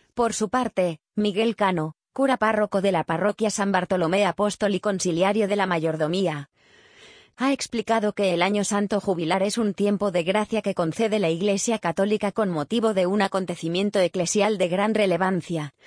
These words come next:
subrayando que va a ser un año de gracia, un año de alegría, de misericordia, de celebraciones para todo el pueblo de Petrer, para vivir ese amor de Dios que el Señor nos concede,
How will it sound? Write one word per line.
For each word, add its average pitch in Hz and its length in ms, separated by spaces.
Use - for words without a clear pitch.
subrayando 233 760
que 196 160
va 190 180
a 185 40
ser 208 240
un 196 100
año 196 240
de 185 100
gracia, 170 520
un 233 180
año 214 240
de 202 140
alegría, 185 640
de 220 180
misericordia, 180 920
de 214 200
celebraciones 226 800
para 208 220
todo 208 260
el 165 160
pueblo 208 340
de 180 140
Petrer, 156 480
para 220 260
vivir 220 280
ese 262 220
amor 180 260
de 185 120
Dios 208 280
que 226 160
el 180 120
Señor 190 400
nos 220 180
concede, 165 600